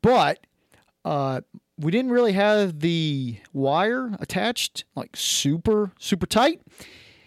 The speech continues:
And maybe it jumped off a little bit and touched the copper tubing for the refrigerant and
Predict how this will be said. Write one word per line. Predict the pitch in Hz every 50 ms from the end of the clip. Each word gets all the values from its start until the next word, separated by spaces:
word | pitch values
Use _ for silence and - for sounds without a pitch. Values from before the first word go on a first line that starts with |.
| _ _ _ _ _ _ _ _ _ _ _ _ _ _ - -
And | 160 147 147 147 156
maybe | 170 170 175 196 220 240 233 196 233 240 240 240 240 247 240 240 240 240 - _ _ _ _ _ _ _ _ _ _ _ _ _ _
it | - 190 185 185 - _ _ _ _ _ _ _ _ _ _ -
jumped | 170 147 131 160 175 185 202 - -
off | 202 180 190 202 202 -
a | 214
little | 202 196 208 214 214 208
bit | 180 156 - 208 202 208 202 190 -
and | - 180 170 165 160 160 143 -
touched | - - 196 196 185 - - - -
the | 170 165
copper | 160 - - 185 180 180 180 - 196 185 180 180 170 -
tubing | - 208 196 190 175 190 185 170
for | - 175
the | 156 147
refrigerant | 143 139 - - 180 180 165 160 175 180 175 175 -
and | 156 151 151 151 151 147 147 139